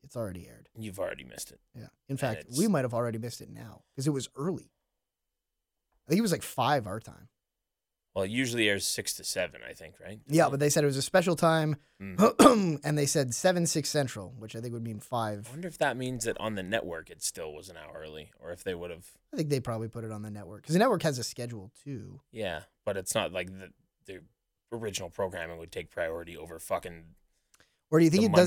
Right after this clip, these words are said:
Speaker 1: doesn't
Speaker 2: Night
Speaker 1: even,
Speaker 2: Wars.
Speaker 1: do you think it wouldn't even go on the network? 'Cause I wonder if that it's part of that deal with
Speaker 2: Yeah, maybe.
Speaker 1: U S A where they're
Speaker 2: That's
Speaker 1: like, "You can't
Speaker 2: possible.
Speaker 1: put this up for a
Speaker 2: X
Speaker 1: couple
Speaker 2: amount of
Speaker 1: months or
Speaker 2: days.
Speaker 1: whatever it is." Who knows?
Speaker 2: Well, then we might not ever get to see N X T for fucking months on end at this point.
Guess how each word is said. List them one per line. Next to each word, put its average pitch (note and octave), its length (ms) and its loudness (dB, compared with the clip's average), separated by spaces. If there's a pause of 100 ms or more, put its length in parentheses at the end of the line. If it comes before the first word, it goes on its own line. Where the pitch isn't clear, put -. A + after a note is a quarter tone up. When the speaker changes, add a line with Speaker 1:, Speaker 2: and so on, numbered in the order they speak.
Speaker 1:
doesn't F3+ 60 6
Speaker 2:
Night E3 100 8
Speaker 1:
even, C#3+ 120 6
Speaker 2:
Wars. F2+ 360 -2
Speaker 1:
do D3+ 80 8
you C#3+ 40 6
think F3 120 4
it A3 80 4
wouldn't D#3+ 180 6
even A#2 180 0
go B2+ 200 2
on F3+ 100 4
the G2 80 -2
network? F#2 400 -10 (220)
'Cause B2 100 -4
I B2 60 0
wonder D3+ 180 4
if D3 80 0 (120)
that A#2+ 260 4
it's A#2 160 -8
part C3+ 220 0
of B2 60 -2
that A2+ 200 0
deal A#2+ 260 0
with G#2+ 240 -6 (340)
Speaker 2:
Yeah, G2 160 -6
maybe. F#2 360 -4
Speaker 1:
U C#3 160 4
S B2 180 0
A D3 140 2
where A#2+ 100 0
they're A#2 140 0
Speaker 2:
That's A#2+ 120 -2
Speaker 1:
like, - 60 2
"You C#3+ 80 4
can't C3+ 220 2
Speaker 2:
possible. C#3 80 -2
Speaker 1:
put B2 60 -4
this A#2+ 180 -2
up C#3 140 -2
for A2+ 420 -6 (640)
a - 40 -8
Speaker 2:
X - 40 -4
Speaker 1:
couple A#2+ 180 2
Speaker 2:
amount F#2 140 0
of B2+ 80 0
Speaker 1:
months F#2 160 0
or C3 40 0
Speaker 2:
days. B2+ 80 0
Speaker 1:
whatever B2+ 300 -2
it B2 80 -6
is." A#2+ 260 -8 (1000)
Who C4 80 8
knows? F#3+ 340 10
Speaker 2:
Well, - 80 2
then G#2 120 -2
we A2 140 2
might A2+ 200 4
not A2 200 4
ever A2 160 4
get A#2 140 0
to A2+ 100 -8
see B2 180 -2
N A#2+ 100 2
X A#2+ 140 -2
T D#3+ 220 -6
for F#2 200 -8
fucking F#2 360 -6
months F#2 280 -8
on F#2 200 -6
end F#2 180 -8
at F#2 100 -8
this G2 140 -14
point. G2 300 -12